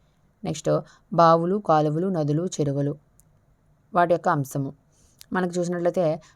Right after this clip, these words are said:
బావుల్ని మనము, ఆ, వీటి నుండి నీటిపారుదల కొరకు పంపులతో నీటిని ఎత్తిపోస్తాము. కాలువలు విషయానికి వచ్చేసినప్పటికీ సాధారణంగా విస్తృతమైన నీటిపారుదల వ్యవస్థ.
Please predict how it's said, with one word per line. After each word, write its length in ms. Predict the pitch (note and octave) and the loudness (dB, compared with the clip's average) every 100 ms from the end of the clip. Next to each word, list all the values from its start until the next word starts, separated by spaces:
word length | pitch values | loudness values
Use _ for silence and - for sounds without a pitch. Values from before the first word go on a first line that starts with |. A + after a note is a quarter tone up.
| _ | _
బావుల్ని 640 | D#3 E3+ E3 F3+ F#3+ F#3 D#3+ | 0 6 6 6 2 -2 -2
మనము, 420 | E3 D#3+ D3+ D#3 - _ _ | -2 -2 -4 -6 -12 _ _
ఆ, 80 | D#3+ | -2
వీటి 280 | D#3+ E3+ E3+ | 0 -2 -2
నుండి 160 | F3 F3+ | -2 -2
నీటిపారుదల 560 | E3+ D#3+ E3 E3 D#3+ | -2 0 0 0 0
కొరకు 260 | D3+ D#3 G3+ | -2 -4 -4
పంపులతో 420 | F#3 D3+ D#3 F3 | -4 -2 -2 -2
నీటిని 420 | E3 D3+ D#3 A3+ - _ _ _ | -2 -4 -6 -8 -10 _ _ _
ఎత్తిపోస్తాము. 680 | D3+ D3 D3 C#3+ - C#3 D3 - _ _ _ | -10 -6 -6 -6 -6 -8 -10 -16 _ _ _
కాలువలు 480 | F#3 F3+ F3+ F#3+ G3 | 6 6 6 0 -2
విషయానికి 440 | F3+ E3+ F3+ F3 E3 | -4 -6 -8 -6 -6
వచ్చేసినప్పటికీ 800 | D#3 D#3+ E3 E3+ E3+ D#3+ D3 D3+ _ _ _ _ _ _ _ _ _ _ _ _ _ _ _ _ _ _ _ _ _ _ _ _ _ _ _ _ _ _ | -6 -6 -6 -6 -6 -4 -4 -6 _ _ _ _ _ _ _ _ _ _ _ _ _ _ _ _ _ _ _ _ _ _ _ _ _ _ _ _ _ _
సాధారణంగా 520 | - F#3 F3+ F3+ F#3+ | 4 6 6 2 0
విస్తృతమైన 560 | G#3+ E3 E3 D#3+ E3 F3+ | -2 -2 -4 -4 -4 -2
నీటిపారుదల 500 | F3+ D#3 D3 D3 D3 | -2 -2 -2 -2 -2
వ్యవస్థ. 400 | C#3+ C3+ - C#3 | -4 -6 -6 -8